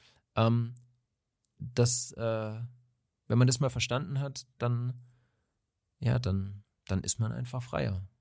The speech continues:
Äh, und dann, äh, wenn man's richtig anstellt, wenn man's richtig anstellt, dann, ähm, hat man vielleicht danach auch mehr Fähigkeiten für noch mehr Freiheit und idealerweise vielleicht auch, äh, mehr finanzielle Mittel,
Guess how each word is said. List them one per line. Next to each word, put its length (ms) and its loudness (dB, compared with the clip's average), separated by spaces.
Äh, 120 -6
und 320 -4
dann, 300 4
äh, 260 0
wenn 160 4
man's 260 2
richtig 320 0
anstellt, 560 0
wenn 80 -6
man's 160 -4
richtig 300 -6
anstellt, 440 -4
dann, 400 6
ähm, 500 -6
hat 240 -2
man 180 -2
vielleicht 460 0
danach 400 0
auch 340 -10
mehr 360 4
Fähigkeiten 800 -4
für 180 0
noch 140 2
mehr 180 4
Freiheit 560 -4
und 220 4
idealerweise 760 -2
vielleicht 400 -10
auch, 300 -4
äh, 300 -4
mehr 220 4
finanzielle 560 -2
Mittel, 380 -2